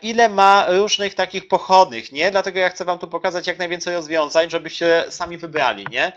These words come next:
Ale, no, wydaje mi się, że, że gdzieś tam ta dywersyfikacja na pewnym etapie, no, jakby nie było, trzeba by, trzeba by się chyba z nią,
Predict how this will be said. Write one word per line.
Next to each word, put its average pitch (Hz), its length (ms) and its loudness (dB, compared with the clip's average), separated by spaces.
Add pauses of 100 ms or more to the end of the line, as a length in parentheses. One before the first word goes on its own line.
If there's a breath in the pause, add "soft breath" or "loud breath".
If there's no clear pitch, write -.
(460 soft breath)
Ale, 156 520 4 (320)
no, 160 200 -10
wydaje 180 260 -6
mi 175 60 -16
się, 180 100 -8
że, 170 280 -2
że 165 140 -6
gdzieś 165 160 -10
tam 165 140 -2
ta 170 100 -2
dywersyfikacja 160 680 -4
na 160 100 0
pewnym 156 280 -6
etapie, 147 500 0 (1300)
no, 127 80 -10
jakby 135 280 -4
nie 135 120 -6
było, 131 180 -2
trzeba 123 320 -2
by, 110 500 -14
trzeba 135 200 0
by 127 100 -6
się 135 140 -8
chyba 120 260 -4
z 117 80 -16
nią, 113 240 -6